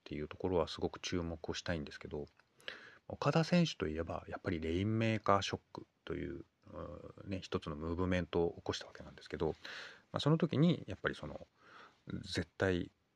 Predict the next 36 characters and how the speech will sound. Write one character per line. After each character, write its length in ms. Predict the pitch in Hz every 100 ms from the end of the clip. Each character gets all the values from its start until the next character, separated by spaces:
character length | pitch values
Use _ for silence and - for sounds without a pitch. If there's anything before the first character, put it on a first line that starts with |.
| _
的 360 | 95 - 78 - _ -
王 140 | 101 87
者 100 | 69
だ 80 |
っ 60 | 71 -
た 140 | - - _ _ _
棚 220 | - 110 123
橋 60 | 113
選 260 | - 85
手 140 | 76 76
に 60 |
対 180 | - 82
し 60 | -
て、 180 | 82 - _ _ _ _ - - _ _ - -
ま 120 | 73
あ、 40 |
そ 120 | 69
の 220 | 73 67 76
ね、 220 | 104 - _ _
あ 200 | - 73
の、 100 | 73
も 720 | 69 - - _ _ - 82
う 20 |
本 220 | 78 80
当 100 | 85
に、 220 | 90 85 - _ _ _ _ _ _ _ _ _ _ -
ポ 100 | -
ッ 40 |
ト 100 | -
で 100 | 87
の 180 | 85 82 - _ _ _ _
岡 260 | - - -
田 80 | 82
選 180 | - 87
手 120 | 76
が、 120 | 76